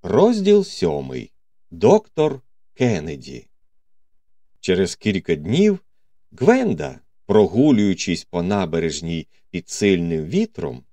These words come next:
несподівано зупинилася перед одним зі скляних павільйонів,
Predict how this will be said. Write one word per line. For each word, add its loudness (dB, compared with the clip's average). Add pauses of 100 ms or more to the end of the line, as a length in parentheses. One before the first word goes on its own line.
(160)
несподівано 2 (280)
зупинилася 4 (320)
перед 2 (220)
одним 4
зі 0
скляних 2
павільйонів, 0